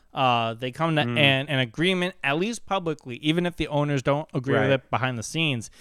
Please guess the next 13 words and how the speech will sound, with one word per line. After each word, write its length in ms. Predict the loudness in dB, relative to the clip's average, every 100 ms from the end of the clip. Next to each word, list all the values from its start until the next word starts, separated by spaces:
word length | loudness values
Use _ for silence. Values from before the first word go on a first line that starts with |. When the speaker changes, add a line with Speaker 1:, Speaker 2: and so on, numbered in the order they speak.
| -20 -14
Speaker 1:
You 160 | 4 8
had 480 | 12 12 8 2 -6
teams 380 | 0 2 2 0
like 280 | 0 0 -4 _ -2
the 140 | 0
Rangers, 960 | 4 6 6 4 2 0 0 -4 -10 0
the 140 | 0
Braves, 760 | 2 2 4 4 2 0 -6 -16 -20 -10
I 60 | -6
think 220 | -4 -2
the 80 | -4
Cincinnati 560 | -4 -4 0 2 4
Reds, 320 | 4 4 4